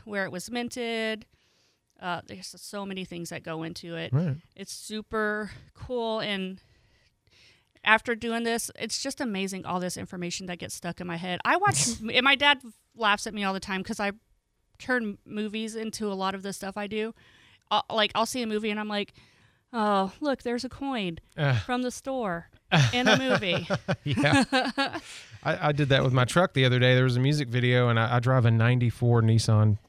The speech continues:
Speaker 2: hardbody <laughs> pickup truck,
Speaker 1: <laughs>
Speaker 2: and they were dancing around this ninety-four pickup truck. I'm like, "What is this doing in this video?"
Speaker 1: Right, that's, yeah, that's me.
Speaker 2: Yeah.
Speaker 1: I, I watched, um,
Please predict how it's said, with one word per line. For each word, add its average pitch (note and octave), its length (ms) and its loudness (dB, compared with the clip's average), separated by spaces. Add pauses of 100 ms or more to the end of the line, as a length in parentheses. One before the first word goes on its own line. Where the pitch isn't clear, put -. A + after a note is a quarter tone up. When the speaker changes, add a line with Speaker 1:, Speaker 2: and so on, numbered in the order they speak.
Speaker 2:
hardbody A#2 440 6
<laughs> - 80 2
pickup F3+ 320 4
truck, G3+ 360 6 (240)
Speaker 1:
<laughs> - 300 2
Speaker 2:
and E3+ 380 6
they D3 120 6
were D#3+ 160 6
dancing D#3 460 2
around D3+ 240 6
this D#3+ 140 2
ninety-four C#3 540 2
pickup E3+ 340 2
truck. B2+ 220 2
I'm C3 80 2
like, D3+ 120 0
"What D#4+ 200 2
is E4+ 160 0
this C#4+ 160 -4
doing D4+ 240 2
in C#4+ 60 0
this A#3 140 0
video?" A3 480 0
Speaker 1:
Right, A#3+ 160 0
that's, C4+ 280 2
yeah, B3 400 -6
that's A3+ 220 -10
me. A3 400 -8
Speaker 2:
Yeah. A#3 160 6
Speaker 1:
I, A#3+ 160 8
I - 20 4
watched, A#3+ 360 2
um, F#3+ 360 -2